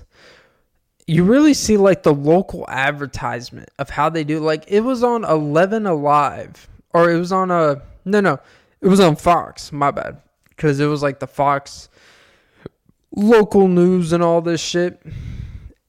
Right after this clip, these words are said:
And literally the first commercial, right? The first commercial was,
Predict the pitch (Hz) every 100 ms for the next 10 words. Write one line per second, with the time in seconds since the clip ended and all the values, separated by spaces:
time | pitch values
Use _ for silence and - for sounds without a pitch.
0 | - 180 180 151 139 175 262 262 240 180
1 | - - 202 180 - 160 147 139 - 135
2 | 127 135 139 156 - - - _ _ _
3 | _ _ _ _ _ - - _ - 180
4 | 269 294 - 202 160 156 - 165 147 147
5 | 147 147 151 147 135 -